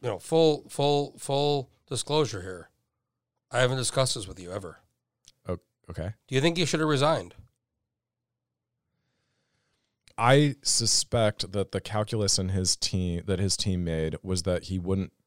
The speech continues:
Speaker 2: be able to lead effectively for the remainder of his term. I think he would have showed up, uh, shown up to assembly meetings and found dozens of people screaming at him that he's a pedophile.
Speaker 1: Mm-hmm.
Speaker 2: Um,
Speaker 1: Yeah.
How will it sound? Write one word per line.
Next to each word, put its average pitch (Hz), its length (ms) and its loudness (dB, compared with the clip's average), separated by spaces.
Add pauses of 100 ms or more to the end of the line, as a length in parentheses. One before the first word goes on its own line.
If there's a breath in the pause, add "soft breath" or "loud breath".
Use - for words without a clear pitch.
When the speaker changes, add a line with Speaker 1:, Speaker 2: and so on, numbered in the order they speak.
(140)
Speaker 2:
be 90 180 0
able 85 180 0
to - 120 -4
lead 85 280 -4
effectively 78 640 -6
for 90 140 -8
the 82 100 -6
remainder 73 360 -6
of - 100 -12
his - 160 -2
term. 82 260 -8
I 107 100 -4
think 120 180 -2
he 120 100 -2
would 107 120 0
have 98 100 0
showed 92 280 0
up, 87 240 2 (520)
uh, 82 240 -4
shown 113 220 2
up 98 100 0
to 110 100 0
assembly 92 360 0
meetings 87 480 -2
and 87 180 -6
found 80 400 -6
dozens 85 340 -2
of 80 80 -10
people 80 280 -6
screaming 80 400 -4
at 82 100 -10
him 90 120 -6
that 82 120 -8
he's 90 140 -4
a - 60 -10
pedophile. - 640 -10 (640)
Speaker 1:
Mm-hmm. - 40 0
Speaker 2:
Um, 95 440 6
Speaker 1:
Yeah. 123 240 -4